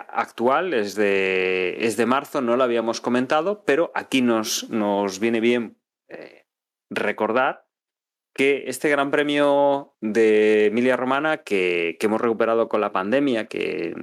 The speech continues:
hemos recuperado este circuito de, en, en Imola, eh, pues estaba un poco ahí como un parche, pero, eh, en marzo la Fórmula uno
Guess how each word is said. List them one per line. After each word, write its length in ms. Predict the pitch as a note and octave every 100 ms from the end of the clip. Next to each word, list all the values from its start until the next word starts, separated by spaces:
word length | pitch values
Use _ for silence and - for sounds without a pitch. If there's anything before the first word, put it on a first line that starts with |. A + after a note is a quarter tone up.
| D#2 - _ -
hemos 340 | F2+ F#2+ -
recuperado 400 | F#2+ G2+ G2 G2
este 180 | - G#2
circuito 600 | - G2 F#2+ A#2+ - F#2+
de, 580 | F#2 F2+ F2 F2 E2+ - - _ _ _ _ _ _ _ _
en, 520 | - F#2 F#2 F2 E2+ E2+
en 140 | F#2+
Imola, 480 | A2+ B2+ B2 C3 - _ _ _ _ _ _ _ -
eh, 760 | A2 A2 G#2+ G#2 G2 G2+ F#2+ F#2+ _
pues 680 | - A2 A2+ A2 G#2+ G#2 -
estaba 240 | B2 C#3
un 60 | C#3
poco 220 | D#3 C#3+
ahí 120 | C3
como 240 | C3+ A2+ A2
un 160 | B2
parche, 540 | B2 C3+ C#3 - E3+ G3 _
pero, 440 | D3 D3+ F3+ G#3+ _
eh, 920 | - G2 G2 G2 F#2+ F#2 F2+ F2+ F2+ -
en 200 | G2+ G#2
marzo 720 | A#2 B2+ - C#3+ C#3 D3 C#3+
la 140 | G#2+
Fórmula 380 | - A#2+ B2+ A#2+
uno 600 | A#2+ C3 C#3 C#3+ C#3+ -